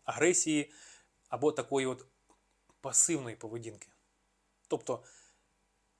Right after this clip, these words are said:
рішення приймається за або проти, коли є певний емоційний стан. Повторюсь, це може бути різний емоційний стан. Або стан агресії, м, пасивності, можливо, впевненості. І нам потрібно зрозуміти, а в якій же ж ситуації наш суддя, який розглядає справу,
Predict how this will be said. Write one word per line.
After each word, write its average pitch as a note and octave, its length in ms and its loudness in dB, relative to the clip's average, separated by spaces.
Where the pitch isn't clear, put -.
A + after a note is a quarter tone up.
рішення C3+ 520 -2
приймається C#3+ 800 0
за C#3+ 320 4
або C3 240 -2
проти, E3+ 420 -2
коли C3+ 280 -2
є B2+ 120 -4
певний D#3+ 360 0
емоційний B2 440 -6
стан. G2 240 -6
Повторюсь, - 460 -6
це D#3 120 -6
може D3 200 -2
бути C#3+ 220 -6
різний B2 260 -6
емоційний G#2+ 340 -12
стан. A2+ 240 -12
Або C3 240 -4
стан G#2+ 220 -8
агресії, D3 580 -4
м, A2 340 -16
пасивності, C3+ 720 -2
можливо, D3 280 2
впевненості. G2+ 640 -10
І B2+ 60 -12
нам E3 120 2
потрібно D3+ 300 -2
зрозуміти, C#3 480 -2
а B2 80 -2
в B2 80 -6
якій D#3 240 -6
же C#3 120 -4
ж - 80 4
ситуації D#3 500 2
наш C#3 260 -6
суддя, C3 520 0
який A#2 260 -10
розглядає A2+ 260 -10
справу, G2+ 360 -10